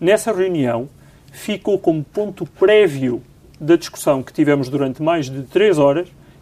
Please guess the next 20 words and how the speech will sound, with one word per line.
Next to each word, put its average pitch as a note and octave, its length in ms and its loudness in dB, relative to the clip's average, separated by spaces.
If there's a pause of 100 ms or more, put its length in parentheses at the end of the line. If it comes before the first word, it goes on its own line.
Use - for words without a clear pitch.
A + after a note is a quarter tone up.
que G3 100 -6
não F#3+ 280 4
era F#3+ 380 2
a C#3+ 80 -6
privatização C3+ 720 -6
que - 60 -20
estava C#3+ 260 -4
em B2 60 -6
causa, B2 400 -2 (380)
mas C#3+ 140 -2
algumas E3+ 340 2
matérias D#3+ 540 0
que, E3 100 -10
no D#3 180 4
âmbito D#3+ 260 0
da B2+ 40 -6
privatização, C#3+ 800 -4
preocupavam D3+ 580 0
os C#3 100 -8
trabalhadores. C3 640 -4